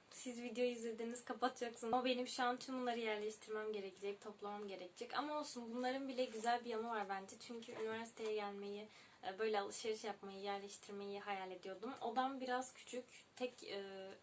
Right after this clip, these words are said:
dezavantajı o. Yoksa kendime ait olması gerçekten çok güzel ama böyle birazcık daha büyük olsaydı en azından hani alan rahatlığım olurdu. Eşyaları koyduğumda yere direkt yer bitiyor zaten.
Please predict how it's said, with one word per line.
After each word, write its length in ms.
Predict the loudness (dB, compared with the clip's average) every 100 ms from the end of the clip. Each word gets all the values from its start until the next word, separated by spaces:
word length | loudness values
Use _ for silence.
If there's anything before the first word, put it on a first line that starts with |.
| -6
dezavantajı 800 | -2 -2 -2 -4 -6 -10 -8 -6
o. 220 | -2 0 -2 -4
Yoksa 280 | -4 -2 0
kendime 340 | 0 2 4
ait 160 | 2 2
olması 300 | -4 -4 -2
gerçekten 440 | -2 -2 -4 -4
çok 160 | -4 -6
güzel 280 | 0 0 0
ama 260 | -2 -2 -6 -20 -20 -20 -20 -8 -2
böyle 380 | 0 2 0
birazcık 520 | 2 4 2 -2 -4 4
daha 220 | 4 2
büyük 200 | -8 -6
olsaydı 640 | -6 -4 -4 -4 -4 -6 -8 -20 -20 -8 -2
en 120 | 0
azından 520 | 0 0 0 0 -4 -8 -20 -20 -20 -20 -20 -20 -20 -20 -20 -14 -10
hani 260 | -4 -4 2
alan 360 | 2 2 0
rahatlığım 500 | -2 -2 -2 -4 -4
olurdu. 580 | -4 -6 -12 -10 -8 -8 -12 -18 -8
Eşyaları 540 | -6 -2 0 0 0 0
koyduğumda 580 | 0 0 0 -2 0
yere 480 | 0 2 2 2 0 -2
direkt 600 | 0 0 -2 -8 -14 -14 -14 -14 -14 -16 -18 -8 2
yer 280 | 4 4 2
bitiyor 320 | -2 0 2
zaten. 400 | 0 -2 -2